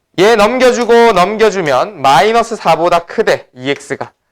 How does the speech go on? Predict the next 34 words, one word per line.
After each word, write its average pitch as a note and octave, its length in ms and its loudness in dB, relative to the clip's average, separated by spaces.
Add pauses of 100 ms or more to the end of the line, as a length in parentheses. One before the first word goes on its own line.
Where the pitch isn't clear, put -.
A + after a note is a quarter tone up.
(220)
따라서 G#3+ 500 2
X는 A3 560 -2
마이너스 F#3 520 0
이보다 D#3+ 320 -2
크다가 F#3+ 320 0
첫 A3 180 -4
번째 G#3 240 -2
조건으로 F3+ 460 0
나오고요. C3+ 480 -2 (360)
두 E3+ 120 -6
번째 A3+ 180 -2
조건은 A#3 420 0
넘겨주고 G#3+ 400 0
넘겨주면 G3 520 -2 (240)
삼 F#3+ 300 -2
엑스가 A3+ 580 2
십이보다 A3 640 -2
작네. E3+ 520 -4 (220)
그래서 D#3+ 200 -2
X는 A3 500 -2 (960)
사, - 180 -8
삼, F#3 180 -2
십이, E3+ 220 -8
사보다 F#3 360 -2
작거나 F#3 320 0
같네. D#3 400 -4 (160)
그럼 F3+ 120 -12
이 A3 140 -6
두 E3 120 -8
개식을 G#3 320 0
동시에 G3 380 -2
성립하는 G#3 500 -4
크기는 F#3 360 -4
X는 F3 420 -6